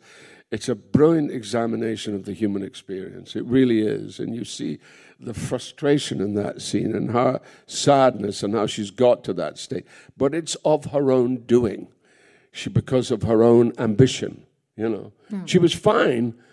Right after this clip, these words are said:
Speaker 1: until she came back into the family. She was actually doing rather well.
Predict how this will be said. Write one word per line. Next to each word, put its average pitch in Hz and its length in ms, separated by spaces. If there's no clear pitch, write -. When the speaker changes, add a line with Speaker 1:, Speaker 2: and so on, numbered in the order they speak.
Speaker 1:
until 139 220
she - 160
came 151 220
back 131 200
into 131 200
the 131 120
family. - 480
She - 120
was 139 120
actually 147 280
doing 143 280
rather 135 260
well. 151 400